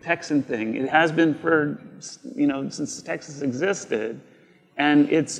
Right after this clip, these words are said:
apolitical. It's about taking better care of people and saving money.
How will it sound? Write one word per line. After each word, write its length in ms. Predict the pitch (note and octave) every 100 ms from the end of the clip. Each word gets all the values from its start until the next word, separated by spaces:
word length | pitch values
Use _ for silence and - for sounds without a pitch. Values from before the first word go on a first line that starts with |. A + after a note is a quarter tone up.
| -
apolitical. 760 | E3 G#3 F#3+ F3 G3+ D#3+ B2+ A#2+
It's 160 | -
about 520 | B2 C3+ D3 C#3+ - -
taking 300 | D#3 E3+ B2+
better 260 | D3 E3
care 220 | D3 D#3+
of 80 | D#3
people 380 | D3 C#3+ D#3+ -
and 180 | C3+ B2+
saving 400 | - C#3+ C#3+ C#3
money. 360 | C#3 C#3+ A2+